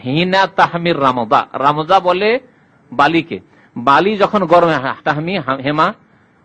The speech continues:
হুম্মা বলে বোখারকে, জ্বরকে কি বলে? হুম্মা বলে না? তাহমির রামদা মানে বালি যখন কি হয়ে যাবে? গরম হয়ে যাবে।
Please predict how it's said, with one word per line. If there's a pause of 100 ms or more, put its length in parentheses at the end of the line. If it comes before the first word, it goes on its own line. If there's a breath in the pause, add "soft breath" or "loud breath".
(140)
হুম্মা
বলে
বোখারকে, (500)
জ্বরকে
কি
বলে? (560)
হুম্মা
বলে
না? (340)
তাহমির
রামদা
মানে (100)
বালি
যখন
কি
হয়ে
যাবে? (640)
গরম
হয়ে
যাবে।